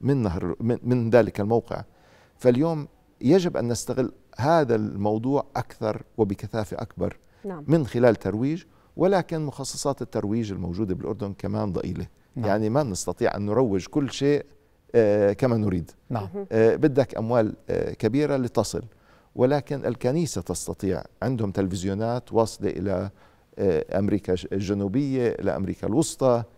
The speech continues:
Speaker 1: عندهم محطات تلفزة، آه، منتشرة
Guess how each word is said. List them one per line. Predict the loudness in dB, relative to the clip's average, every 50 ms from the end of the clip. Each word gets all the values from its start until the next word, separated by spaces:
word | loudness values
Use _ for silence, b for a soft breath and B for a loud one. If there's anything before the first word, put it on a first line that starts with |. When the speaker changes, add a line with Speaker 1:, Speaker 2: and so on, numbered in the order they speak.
| b b b -6
Speaker 1:
عندهم | -4 -2 0 0 0 0
محطات | -2 -6 -8 -4 -2 -2 -2 -2 -2
تلفزة، | -4 -4 -2 -2 -6 -4 -2 -2 -4 -4 -6 b b b b b b b b -4
آه، | -2 -2
منتشرة | 0 0 -2 -2 -2 -2 -2 -2 -4 -4 -4 -6 -8